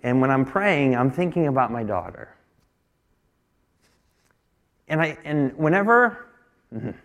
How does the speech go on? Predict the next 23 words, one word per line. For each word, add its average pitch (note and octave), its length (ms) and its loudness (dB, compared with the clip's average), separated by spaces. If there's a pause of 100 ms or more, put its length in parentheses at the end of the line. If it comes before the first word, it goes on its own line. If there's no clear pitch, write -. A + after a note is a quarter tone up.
(640)
sorry, A#2 380 -20
I, A#2 140 -12 (420)
I - 160 -20
cry. A#2 220 -16 (260)
<laughs> F3+ 160 -4 (920)
Whenever A3 340 6
I F3+ 140 4
think A#3+ 280 0
about C#3+ 540 4
my, C#3 300 0
my C3+ 220 2
daughter, C3 840 4
I C#3+ 120 0
always F#3+ 240 4
think E3+ 240 -2
back C#3+ 360 0
to A#2+ 100 -8
the A#2 80 -6
first D#3+ 260 -2
time F3 160 -4
I D#3+ 80 0
held D3 240 2
her. - 240 -10